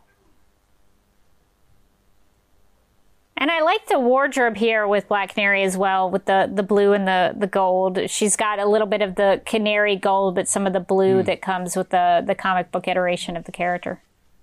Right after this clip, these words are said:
Speaker 2: Mm-hmm.
Speaker 1: And Black
Speaker 2: And y-
Speaker 1: Canary typically has a, like, a choker or a necklace around her neck, uh,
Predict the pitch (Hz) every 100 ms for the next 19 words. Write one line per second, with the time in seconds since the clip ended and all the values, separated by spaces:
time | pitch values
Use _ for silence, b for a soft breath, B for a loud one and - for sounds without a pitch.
0 | - 117 110 101 _ _ _ _ _ _
1 | _ _ _ - 226 233 302 349 359 294
2 | 302 247 220 - 254 302 - 226 214 214
3 | 202 202 190 196 180 - 214 208 - 262
4 | 254 214 202 190 190 - 247 - 214 220
5 | 226 233 233 233 - - 208 196 190 190